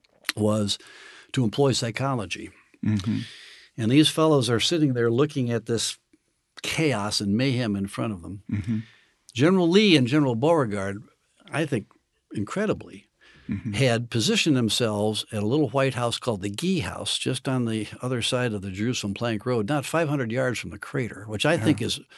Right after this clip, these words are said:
Speaker 1: remarkably reckless on their part to be
Speaker 2: Yeah.
Speaker 1: that close to the action.
Speaker 2: Yeah,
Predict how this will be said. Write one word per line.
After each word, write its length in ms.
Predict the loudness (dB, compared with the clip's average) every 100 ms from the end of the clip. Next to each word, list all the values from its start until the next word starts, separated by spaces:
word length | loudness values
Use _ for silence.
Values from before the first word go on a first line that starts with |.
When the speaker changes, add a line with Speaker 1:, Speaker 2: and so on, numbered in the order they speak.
| -20 -20 -20 -20 -20 _ _
Speaker 1:
remarkably 1080 | -4 0 2 4 4 2 0 2 0 0 -4 -10 -16 -4
reckless 440 | -2 0 0 2
on 140 | 4 4
their 160 | 4
part 260 | 2 2 2
to 60 | 2
be 80 |
Speaker 2:
Yeah. 80 | 4
Speaker 1:
that 200 | 4 4
close 300 | 2 2 2
to 60 | -2
the 180 | -2 0
action. 340 | 0 0 -2
Speaker 2:
Yeah, 200 | 0 -2